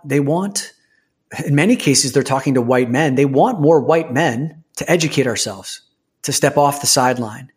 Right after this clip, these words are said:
and to be voices of change. And they said that, no, you know, like, one of the men in my men's group, Andrew, he,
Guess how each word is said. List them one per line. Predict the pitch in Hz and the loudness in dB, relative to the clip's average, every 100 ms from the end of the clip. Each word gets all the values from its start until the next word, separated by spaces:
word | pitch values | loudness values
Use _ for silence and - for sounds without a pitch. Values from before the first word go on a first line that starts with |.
| _ _ _ _ | _ _ _ _
and | 135 139 143 | 0 0 0
to | 156 131 | -2 0
be | 139 139 135 | 2 2 0
voices | 120 127 127 135 117 | 0 2 2 0 -2
of | 123 | -2
change. | - 131 127 104 107 - _ _ _ _ _ _ _ _ _ | -2 0 0 -2 -10 -14 _ _ _ _ _ _ _ _ _
And | 127 135 131 131 127 - 135 | -2 0 0 0 -4 -6 0
they | 139 | 2
said | 151 143 | 2 2
that, | 139 143 | 2 0
no, | 135 143 | -2 0
you | 151 | 2
know, | 127 127 139 | 0 0 0
like, | 127 | -2
one | 151 139 | 0 2
of | 156 | 4
the | 151 | 4
men | 143 | 2
in | 135 | 2
my | 127 | 2
men's | 120 147 160 | 2 2 2
group, | 123 120 | 2 2
Andrew, | 127 147 123 120 | 2 2 2 0
he, | 117 139 139 | 4 4 2